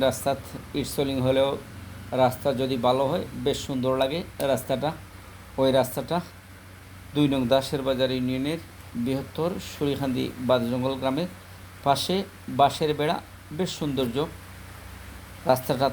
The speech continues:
থাকলে ভালো লাগে। রাস্তা ভালো থাকায় বেশ সুন্দর হয়েছে, নতুন ইটসলিংয়ের কাজ হয়েছে। সামনের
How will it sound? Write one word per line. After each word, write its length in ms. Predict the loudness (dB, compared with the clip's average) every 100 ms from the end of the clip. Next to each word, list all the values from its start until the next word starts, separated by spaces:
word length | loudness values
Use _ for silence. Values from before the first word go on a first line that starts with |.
| 2
থাকলে 280 | 0 2 0 0 2
ভালো 180 | 4 4
লাগে। 260 | 4 0 -2 -4 -12 -18 -18 -20 -20 -20 -18 -18 -18 -18 -18 -18 -16 -10 2
রাস্তা 300 | 4 4 2
ভালো 240 | 4 4 2 -2
থাকায় 340 | 0 0 0 -4 -4
বেশ 120 | -4 -4
সুন্দর 240 | -6 -2 0
হয়েছে, 260 | 0 0 2 0 0
নতুন 280 | -2 -2 -2 -2 -2
ইটসলিংয়ের 480 | 0 0 2 0 2 4
কাজ 120 | 4
হয়েছে। 340 | 4 0 0 -2 -2 -10 -18 -20 -20 -20 -20 -18 -14 0
সামনের 380 | 4 4 4 2